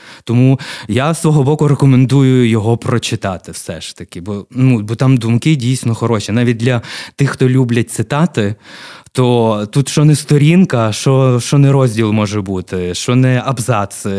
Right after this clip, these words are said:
Це посидіти з олівцем, ті, хто люблять оці цитатники вести, то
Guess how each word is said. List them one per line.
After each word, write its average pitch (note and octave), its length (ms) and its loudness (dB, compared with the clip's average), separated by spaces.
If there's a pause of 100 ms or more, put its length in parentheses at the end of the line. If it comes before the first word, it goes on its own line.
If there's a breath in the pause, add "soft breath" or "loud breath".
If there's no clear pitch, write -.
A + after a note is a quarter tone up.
(120)
Це A#2 320 0 (100)
посидіти B2+ 500 -2
з A#2 60 -4
олівцем, A#2+ 460 0
ті, - 120 -2
хто B2 180 -2
люблять A2 340 -2
оці G#2+ 200 -4
цитатники G2+ 720 -4
вести, A2 420 -2
то A2+ 260 -2